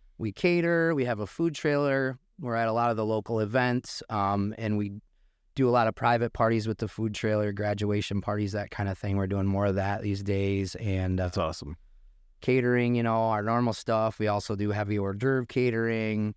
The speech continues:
Speaker 1: big on box lunches, sandwich platters, meat and cheese trays have become a big thing since charcuterie has taken off,
Speaker 2: Yeah.
Speaker 1: and we've jumped on board with that. That's a big thing this time of year. So, yeah, come check us out. We'd love to, you know,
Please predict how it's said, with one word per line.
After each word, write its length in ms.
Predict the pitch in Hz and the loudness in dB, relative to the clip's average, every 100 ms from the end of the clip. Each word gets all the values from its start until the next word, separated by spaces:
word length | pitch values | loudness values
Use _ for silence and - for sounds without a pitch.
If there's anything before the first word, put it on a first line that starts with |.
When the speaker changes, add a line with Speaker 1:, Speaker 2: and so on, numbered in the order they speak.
| _ _ - | _ _ -4
Speaker 1:
big 160 | 139 143 | 2 4
on 160 | 135 | 4
box 360 | 113 120 117 - | 4 2 2 -2
lunches, 400 | 117 117 113 107 | -2 -2 -4 -4
sandwich 380 | 117 113 113 - | 0 0 0 -2
platters, 560 | 113 110 110 107 107 120 | 0 2 2 -2 -4 -2
meat 200 | 120 123 | -2 -2
and 100 | 110 | -2
cheese 260 | 117 107 | -2 -2
trays 280 | - 110 104 | 0 0 2
have 100 | 107 | 0
become 260 | 107 117 107 | 0 0 0
a 60 | |
big 240 | 101 104 101 | 0 -2 -2
thing 220 | 110 107 | -2 -2
since 280 | - 104 - | 0 -2 -2
charcuterie 600 | - 101 - 110 107 107 | -4 -4 -4 -2 0 0
has 180 | 98 - | -2 -2
taken 320 | 110 107 104 | -4 -2 0
off, 140 | 101 | 0
Speaker 2:
Yeah. 180 | 104 101 - | 0 0 -2
Speaker 1:
and 140 | 95 - _ _ - | -8 -8 _ _ -4
we've 180 | 104 | -2
jumped 280 | 98 110 104 | 2 2 2
on 180 | 104 101 | 0 0
board 220 | 98 101 | 0 0
with 140 | 101 - | -2 -2
that. 320 | 101 98 104 | 0 0 0
That's 140 | 104 98 | -4 -6
a 40 | |
big 200 | 98 95 | -6 -4
thing 180 | 101 98 | -2 -2
this 140 | 95 | -4
time 260 | - 98 92 | -4 -2 -2
of 60 | |
year. 280 | 92 98 92 | -2 -2 -4
So, 320 | - 95 92 - - - - | -8 -8 -8 -10 -20 -10 0
yeah, 140 | 170 | 2
come 220 | - 147 | 2 -2
check 260 | - 147 160 | 0 0 0
us 160 | 147 | 0
out. 360 | 131 151 156 - _ _ _ _ _ - | 0 0 0 -4 _ _ _ _ _ -10
We'd 120 | 113 | -2
love 200 | 110 117 113 | 0 0 0
to, 280 | 123 110 - | 0 0 -4
you 120 | 120 113 | -4 -2
know, 260 | 110 110 | -2 -4